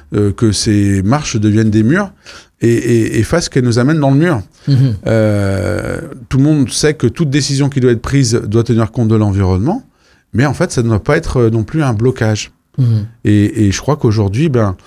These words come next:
Speaker 1: on est souvent confronté à des prises de position peut-être un peu trop extrêmes et qui, qui parfois, ben, créent de la frustration. Euh, je pense qu'il nous faut, par exemple, je, je voyais sur les Z F E,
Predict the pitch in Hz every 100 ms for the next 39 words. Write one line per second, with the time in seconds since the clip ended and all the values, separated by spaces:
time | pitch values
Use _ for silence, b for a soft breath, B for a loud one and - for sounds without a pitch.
0 | B B B 101 101 101 - 107 131 -
1 | 101 104 87 135 131 98 98 87 _ -
2 | - 156 131 - 117 101 98 131 170 180
3 | b b b _ _ - 110 139 139 123
4 | 131 113 139 131 107 - 143 151 135 b
5 | b b - 107 - 117 _ - - 113
6 | 117 - 143 135 117 107 104 - 139 127
7 | 113 - 113 123 135 127 156 - B B
8 | B B - - - 113 107 101 - 101
9 | 95 - 107 98 101 95 90 - 95 92
10 | 98 101 113 95 101 95 95 - 196